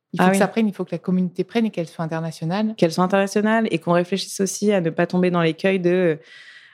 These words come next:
Speaker 2: bah, devoir être international parce que c'est cool. Et aussi faire en sorte que les gens ne voyagent pas trop parce que c'est pas le but. Donc, c'est pour ça que le Conscious Festival cette année, il se passe en simultané à Londres et à Singapour,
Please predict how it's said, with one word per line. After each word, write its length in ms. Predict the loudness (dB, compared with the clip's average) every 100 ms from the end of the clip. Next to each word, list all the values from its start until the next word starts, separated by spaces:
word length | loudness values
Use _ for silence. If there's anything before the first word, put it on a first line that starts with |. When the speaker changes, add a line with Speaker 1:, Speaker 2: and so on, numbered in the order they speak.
| 0
Speaker 2:
bah, 180 | 0 2 0
devoir 380 | 0 2 2
être 180 | 2 0
international 640 | -2 2 0 0 0 0
parce 160 | -2 -6
que 100 | -6
c'est 180 | -4 -4
cool. 380 | 0 0 2 -2 _ _ _
Et 80 | 2
aussi 300 | 2 -2 -2
faire 140 | 2 2
en 20 |
sorte 220 | 0 -4
que 80 | -2
les 160 | 0 0
gens 180 | 0 0
ne 100 | 0
voyagent 380 | 0 0 0
pas 140 | -2 -2
trop 160 | -2
parce 100 | -4
que 60 | -4
c'est 120 | -4
pas 140 | 0 0
le 80 |
but. 360 | 0 -2 -4 -6
Donc, 160 | -4 -2
c'est 80 | -4
pour 100 | -2
ça 100 | 0
que 60 | 0
le 60 |
Conscious 280 | -2 -2 -4
Festival 440 | -2 -4 0 -2
cette 200 | 0 0
année, 280 | 0 0 0 -2
il 60 |
se 100 | -4
passe 340 | 0 0 -2 -6
en 100 | -6
simultané 680 | -2 0 0 0 0 2 0
à 120 | 0
Londres 360 | 2 2 0 2
et 100 | 0
à 60 | 0
Singapour, 640 | 0 0 0 0 0 -2